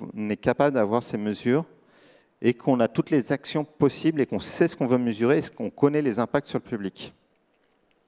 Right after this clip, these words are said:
sur la cible des clients qu'on veut avoir.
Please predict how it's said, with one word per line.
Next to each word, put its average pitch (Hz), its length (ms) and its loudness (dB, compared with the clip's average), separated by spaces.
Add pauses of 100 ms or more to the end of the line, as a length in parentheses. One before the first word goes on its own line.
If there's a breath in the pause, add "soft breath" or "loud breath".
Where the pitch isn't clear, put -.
(260 soft breath)
sur - 200 0
la 92 80 6
cible 143 720 0
des 104 100 0
clients 120 280 -2
qu'on 107 160 -4
veut 101 180 4
avoir. 87 320 0